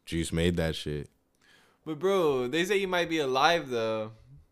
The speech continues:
Speaker 1: Wait, what?
Speaker 2: Yeah, so that fool is actually
Speaker 1: Juice
Speaker 2: playing
Speaker 1: world.
Speaker 2: Yeah, he's actually playing the role of Lucky, apparently.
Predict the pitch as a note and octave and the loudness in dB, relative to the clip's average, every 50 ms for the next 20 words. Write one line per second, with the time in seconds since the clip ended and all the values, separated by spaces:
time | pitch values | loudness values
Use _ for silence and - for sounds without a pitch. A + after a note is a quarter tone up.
0 | _ _ _ _ _ _ _ _ _ _ _ _ - A2 A#2 A2 G2 F#2 F2 F2+ | _ _ _ _ _ _ _ _ _ _ _ _ 4 8 8 10 10 8 6 4
1 | F2+ F#2+ G2+ B2 D#3+ F#3 G3 G3+ F#3+ F#3+ - - _ _ _ - - A#2+ B2 B2 | 2 2 2 2 4 4 4 2 0 -2 -10 -20 _ _ _ -20 -14 -10 -6 -6
2 | B2 A#2 A2+ A2 G#2 G#2 A#2 - C#3 C#3+ D3 D#3 D3 - F3 F3 F3 E3+ D3+ C#3 | -4 -4 -6 -8 -8 -10 -12 -10 -6 -2 -2 -2 -2 -4 -6 -4 -2 -2 -4 -4
3 | B2+ G#2+ F#2 A#2 A#2+ B2+ B2 G#2+ G2+ F#2+ F#2 F2+ E2+ D#2 D#2 D#2 D2+ D2+ - _ | -4 -2 2 4 6 6 6 6 4 4 4 4 4 2 -2 -4 -6 -8 -12 _
4 | _ _ _ _ _ _ _ - B2+ C3 B2+ B2 A#2+ A#2 A2+ C3+ C3+ C#3+ - D3+ | _ _ _ _ _ _ _ -4 -2 0 0 0 -2 -4 -6 -8 -6 -4 -2 -2
5 | D#3+ D#3+ E3 F#3 F3+ E3 E3+ - E3 D#3+ D#3 D3+ C#3 C3 A#2+ A2+ A#2 A#2+ B2+ C3+ | -2 -2 -2 -4 -6 -6 -4 -6 -6 -6 -6 -6 -6 -6 -6 -4 -2 -2 0 0
6 | C3+ C3 A#2+ A2 G#2 G2 G#2+ A2+ B2 C3 C3+ B2 A2 G#2+ G#2 G2 A2 A2+ A2 G#2+ | 0 -2 -4 -4 -6 -6 -4 -2 -2 -2 -4 -6 -8 -8 -8 -8 -8 -10 -8 -8
7 | G#2 F#2+ F2+ G2+ G2+ G2 G2 G2 | -8 -10 -10 -12 -12 -12 -14 -14